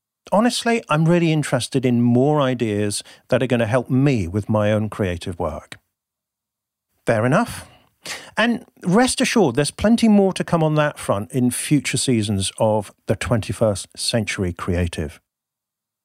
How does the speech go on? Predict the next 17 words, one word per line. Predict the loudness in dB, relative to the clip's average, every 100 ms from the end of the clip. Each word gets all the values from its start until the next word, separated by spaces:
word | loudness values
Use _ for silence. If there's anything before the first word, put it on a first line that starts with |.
| _ _
Plus, | -4 0 2 0 -2 -6 -10 _ _ -20 -20 _
you | -2 2
may | 4 4 4 0
find | -2 -2 0 0
A | 0
Mouthful | 0 0 0 -2 -2
of | -2 -2
Air | -2 0 0 -2
surprisingly | -4 -6 -8 -6 -2 0 0 -2 -2 0
relevant | -2 -2 -6 -12 -16 _ _ _
to | -4
your | 0 0
own | -2 -4
creative | -4 -4 -6 -10 -8
practice. | -8 -8 -10 -10 -10 -14 _ _ _ _ _ _ 0
You | 0
see, | 2 -2